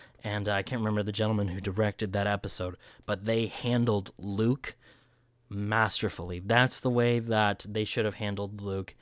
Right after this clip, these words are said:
in the, uh, sequel trilogy. If they had handled him that way, I think there would have been a lot less problems with, uh, Star Wars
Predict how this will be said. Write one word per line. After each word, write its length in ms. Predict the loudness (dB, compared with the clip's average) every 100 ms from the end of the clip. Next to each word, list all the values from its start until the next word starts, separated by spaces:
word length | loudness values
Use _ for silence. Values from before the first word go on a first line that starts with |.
| -20 _ _ -4
in 640 | 0 0 0 0 -2 -6 -12 -10
the, 400 | -4 -2 -2 -4 -8 _ _ _ _ _ -2
uh, 500 | 0 0 -4 -6 -12 _ _ _ _ -6
sequel 400 | -2 0 0 -4
trilogy. 400 | -6 -8 -10 -14
If 120 | -8
they 100 | 0
had 80 | 2
handled 320 | 4 4 2
him 140 | 2 2
that 180 | 2 2
way, 220 | 0 -2 -10 -20 -8
I 80 | -4
think 160 | -2
there 80 | 0
would 100 | 0
have 80 | 0
been 220 | -2 -4 -6
a 100 | -8
lot 460 | -4 2 2 0
less 300 | -2 -2 -4
problems 800 | -6 -6 -6 -6 -12 -12 -10 -12 _ _ _ -14
with, 520 | -10 -10 -10 -16 -20 _ _ _ -12
uh, 420 | -8 -6 -8 -12 -20 _ _ _ _ _
Star 280 | -4 4 4
Wars 360 | 4 -2 -4